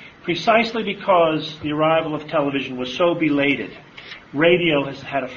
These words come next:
far more dramatic and enduring impact on broadcast culture in South Africa than in the United States. Briefly, in the nineteen twenties, as radio broadcasting was developing, there were two different models of how you did it.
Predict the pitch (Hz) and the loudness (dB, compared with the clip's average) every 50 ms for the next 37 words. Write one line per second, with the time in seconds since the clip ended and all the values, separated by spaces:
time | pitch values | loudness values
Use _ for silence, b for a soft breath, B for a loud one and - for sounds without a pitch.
0 | - - - 185 180 185 190 185 180 165 156 151 139 143 143 - - 131 135 135 | -14 -6 -2 -2 0 2 2 2 0 0 -4 -4 -4 -4 -6 -8 -8 -8 -6 -6
1 | 131 131 127 123 - 127 123 120 120 139 139 139 135 131 127 127 127 131 123 - | -6 -6 -6 -8 -10 -10 -10 -8 -6 -4 -2 -2 -2 -4 -4 -6 -8 -8 -8 -8
2 | 135 117 113 113 - B B B B B B 131 131 127 117 131 131 131 127 - | -10 -10 -10 -12 -16 B B B B B B -8 -8 -4 0 2 2 2 2 0
3 | - 139 127 120 - - - - - 135 123 123 - - - 117 117 113 - 139 | -2 -6 -6 -6 -6 -12 -14 -8 -6 -6 -4 -4 -6 -12 -14 -14 -16 -10 -4 -4
4 | 127 113 - 131 135 135 135 - 120 - - - - - - 123 120 113 113 113 | -4 -4 -2 -4 -4 -4 -6 -8 -14 -14 -14 -20 -18 -12 -10 -10 -8 -8 -8 -8
5 | 113 113 110 104 101 95 - - - 110 101 101 107 - - - - - - - | -8 -8 -10 -10 -12 -14 -16 -14 -14 -14 -14 -14 -18 -20 -20 -20 -20 -20 -20 -20
6 | - B B B B B B B B B B - - 190 208 220 214 180 - - | -20 B B B B B B B B B B -10 -6 -4 -4 -4 -4 -6 -10 -12
7 | - 123 113 - - - - - B B B B B B B B B - - 254 | -14 -14 -16 -16 -18 -20 -20 -20 B B B B B B B B B -2 2 4
8 | 262 294 262 254 233 220 208 - 208 185 165 - - 247 240 233 202 175 156 147 | 6 6 6 6 4 2 -2 -4 -8 -8 -8 -6 -4 -2 -2 0 0 -2 -2 -4
9 | 151 135 139 175 180 180 175 175 165 - 151 156 151 147 151 - 160 139 135 - | -4 -4 -2 0 0 2 2 0 0 0 0 0 0 0 -2 -4 -4 -4 -4 -6
10 | - 131 127 127 123 127 - - - - - - - - 143 147 202 226 226 202 | -12 -12 -10 -10 -12 -12 -14 -20 -20 -20 -20 -16 -8 -6 0 2 4 4 4 4
11 | 156 - - - - - - B B B B B B B 190 190 190 190 190 - | 2 -2 -6 -14 -14 -16 -20 B B B B B B B -2 -2 0 0 2 2
12 | 262 269 233 233 220 220 190 165 160 165 160 160 160 156 156 151 147 147 151 147 | 4 4 4 2 0 -2 -4 -6 -4 -4 -2 0 0 0 -2 -2 -4 -4 -6 -8
13 | 147 147 143 135 139 135 135 123 113 139 143 143 - - | -6 -4 -4 -4 -4 -6 -10 -10 -6 -4 -4 -4 -6 -8